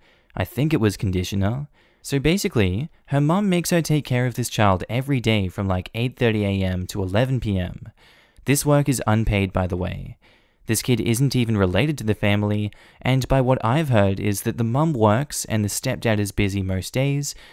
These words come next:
so they send the kid over to my friend's house? They don't pay her mum or my friend, which I find kinda insane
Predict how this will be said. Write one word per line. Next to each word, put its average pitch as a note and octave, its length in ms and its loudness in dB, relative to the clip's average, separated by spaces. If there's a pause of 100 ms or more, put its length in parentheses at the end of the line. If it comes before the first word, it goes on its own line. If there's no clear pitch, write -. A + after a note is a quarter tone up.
(140)
so C#3+ 180 0
they D3 140 2
send D#3+ 260 2
the D3 60 0
kid C#3 200 0
over B2+ 220 2
to B2 60 0
my G#2+ 160 2
friend's G2+ 400 -2
house? F3 480 -4 (500)
They D#3 100 2
don't F#3 200 4
pay D#3 220 4
her C#3+ 180 4
mum A2+ 400 4
or A2 180 2
my F#2+ 160 2
friend, A2 560 -2 (360)
which D#3 180 -2
I F#3 80 2
find E3 320 0
kinda D3 280 0
insane A2 680 0